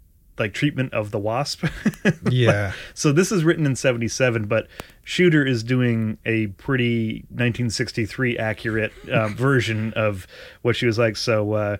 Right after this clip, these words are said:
Speaker 1: you know, after Thor leaves, uh, Iron Man says, "I suppose, st-, uh, uh, still you and I might accomplish a lot together, Giant Man." And the Wasp was like, "Hey, the Wasp is still here. Don't forget
Speaker 2: <laughs>
Speaker 1: me." <laughs>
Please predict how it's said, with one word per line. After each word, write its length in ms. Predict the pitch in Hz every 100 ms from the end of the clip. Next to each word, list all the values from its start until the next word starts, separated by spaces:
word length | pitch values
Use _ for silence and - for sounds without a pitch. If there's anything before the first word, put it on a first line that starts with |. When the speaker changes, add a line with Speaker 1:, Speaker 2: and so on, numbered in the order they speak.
| - - - - -
Speaker 1:
you 80 | -
know, 100 | 117
after 320 | 113 131 139
Thor 260 | 127 147 131
leaves, 340 | 120 123 117
uh, 40 | 98
Iron 360 | 104 110 120
Man 160 | 113 113
says, 340 | - 113 104 98
"I 100 | -
suppose, 420 | 123 156 160 170
st-, 200 | - -
uh, 240 | 135 123 107 - - -
uh, 240 | 117 101 101
still 320 | - - 202 131
you 180 | 175
and 80 | 190
I 140 | 165 147
might 180 | 120 117
accomplish 440 | 110 147 127 117
a 60 | 117
lot 220 | 135 220
together, 300 | - 110 104
Giant 360 | 104 107 101 95
Man." 300 | 101 104 127 - - - - -
And 300 | 110 107 104
the 60 |
Wasp 260 | 107 107 -
was 120 | 104
like, 120 | 110 -
"Hey, 360 | 262 226 95 -
the 60 |
Wasp 300 | 170 302 294
is 100 | 165
still 220 | - 120 104
here. 280 | - 139
Don't 200 | - 175
forget 300 | - 160 113 110
Speaker 2:
<laughs> 80 |
Speaker 1:
me." 240 | 294 269
<laughs> 60 | 240